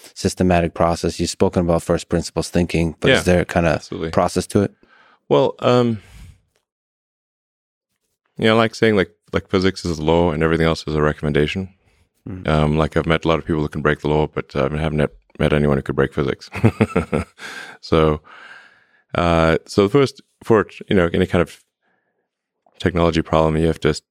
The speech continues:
Speaker 2: sort of just make sure you're not violating physics.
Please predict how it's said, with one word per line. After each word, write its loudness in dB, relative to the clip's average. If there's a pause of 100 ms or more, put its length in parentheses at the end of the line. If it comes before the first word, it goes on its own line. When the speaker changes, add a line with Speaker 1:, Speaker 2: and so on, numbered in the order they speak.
(140)
Speaker 2:
sort -4
of -20 (280)
just -6 (160)
make 2
sure 0
you're 4
not -2 (720)
violating 0 (760)
physics. -4